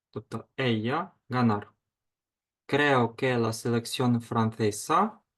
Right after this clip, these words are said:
ganará este campeonato europeo de fútbol. Можете вважати це передбаченням. Autor publicar.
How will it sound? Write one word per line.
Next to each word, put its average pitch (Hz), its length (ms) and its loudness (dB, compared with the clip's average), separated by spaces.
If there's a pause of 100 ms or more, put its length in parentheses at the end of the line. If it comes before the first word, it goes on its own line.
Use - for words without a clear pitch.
(840)
ganará 120 760 2 (100)
este 123 320 -6
campeonato 113 960 0
europeo 120 680 0
de 110 180 -2
fútbol. 107 520 -6 (1400)
Можете 131 280 0
вважати 113 380 2
це 107 140 -6
передбаченням. 107 760 -4 (1300)
Autor 139 560 2
publicar. 117 640 0